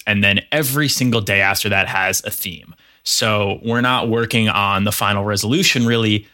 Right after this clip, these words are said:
until all themes and all the important data for those themes have been laid out. So the last two days, Monday, Tuesday, December eleventh and twelfth in this case,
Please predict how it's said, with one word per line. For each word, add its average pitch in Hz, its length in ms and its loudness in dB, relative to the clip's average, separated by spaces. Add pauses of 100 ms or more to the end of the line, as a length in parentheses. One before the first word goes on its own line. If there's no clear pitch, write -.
(260)
until 104 560 0
all 113 260 0
themes 113 760 0
and 98 140 -6
all 104 180 0
the 113 120 0
important 104 500 -2
data 113 320 2
for 113 300 -2
those 104 260 0
themes 120 480 0
have 98 240 -4
been 101 380 0
laid 101 320 0
out. 90 280 -10 (440)
So 110 640 0 (160)
the 113 180 -4
last 127 380 2
two 123 100 0
days, 107 220 2
Monday, 107 280 2
Tuesday, 113 540 0 (380)
December 107 500 0
eleventh 104 340 -2
and 101 80 -6
twelfth 127 300 -2
in 117 60 2
this 107 140 0
case, 107 300 -2